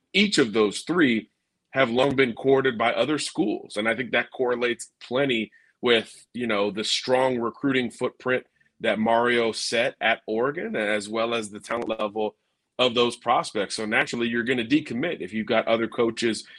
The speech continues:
in your ear. And that was probably the most common theme with those three who backed off today. It is to be expected, uh, unfortunately,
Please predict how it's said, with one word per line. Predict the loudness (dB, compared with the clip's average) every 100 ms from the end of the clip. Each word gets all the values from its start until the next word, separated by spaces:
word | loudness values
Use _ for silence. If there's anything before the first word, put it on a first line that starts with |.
| -20 _
in | 4 4
your | 2 0 0
ear. | 2 4 2 -4 _ _ _ _ -12
And | -2 2
that | 2
was | 0 -2
probably | 2 2 2 0
the | -2
most | -4 -4
common | -2 -2 -4 -6
theme | -4 -2
with | -2 -2
those | -4 -4
three | -4 -2 -2 -4 -16 _
who | -2
backed | 4 4 4 2
off | 2 0
today. | -4 0 2 2 0
It | 0 -2 0
is | 0 -2 -2
to | -4
be | 0 0
expected, | 0 -2 0 0 0 -2 0 2
uh, | 0
unfortunately, | 0 2 2 2 0 -2 -2 -2 -2